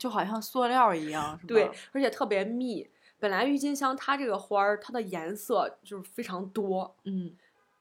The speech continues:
Speaker 2: 一片的时候，你就会感觉真的有点像假的，<laughs> 塑料感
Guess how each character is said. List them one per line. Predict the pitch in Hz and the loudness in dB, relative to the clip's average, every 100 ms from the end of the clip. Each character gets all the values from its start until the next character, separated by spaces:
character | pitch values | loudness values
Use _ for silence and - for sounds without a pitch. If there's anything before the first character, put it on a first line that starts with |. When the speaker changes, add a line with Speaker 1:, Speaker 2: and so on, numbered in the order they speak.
| _ | _
Speaker 2:
一 | 190 214 | -16 -14
片 | - - - 294 208 | -12 -10 0 2 2
的 | 160 | -2
时 | 165 | -6
候， | 175 170 | -4 -4
你 | 160 170 | -4 -4
就 | 208 | 0
会 | 208 | 0
感 | 196 127 | 0 -6
觉 | 127 | -10
真 | 202 | -6
的 | 214 196 | -4 -2
有 | 214 | 0
点 | 202 | 0
像 | 196 190 | 0 -8
假 | 190 175 - - | -4 -4 -4 -6
的， | - - - 185 - - - | -4 -4 -4 -14 -14 -14 -16
<laughs> | _ _ _ _ - - - | _ _ _ _ -20 -20 -10
塑 | - | 6
料 | 262 208 | 10 10
感 | 196 | 8